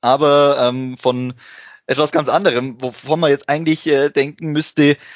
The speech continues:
sowas kann man nicht vergessen. Ähm, für Hundebesitzer ist klar, der vierbeinige Freund, der muss natürlich mit in den Urlaub.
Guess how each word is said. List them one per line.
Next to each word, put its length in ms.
sowas 440
kann 260
man 160
nicht 160
vergessen. 560
Ähm, 520
für 220
Hundebesitzer 680
ist 160
klar, 320
der 320
vierbeinige 640
Freund, 460
der 120
muss 320
natürlich 480
mit 200
in 200
den 280
Urlaub. 480